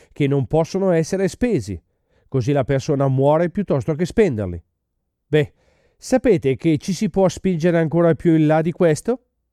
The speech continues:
Attraversare la fascia del trattenere e del nascondere il denaro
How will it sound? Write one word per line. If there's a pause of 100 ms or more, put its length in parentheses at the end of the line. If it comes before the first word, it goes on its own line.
(880)
Attraversare
la
fascia
del
trattenere
e
del
nascondere
il
denaro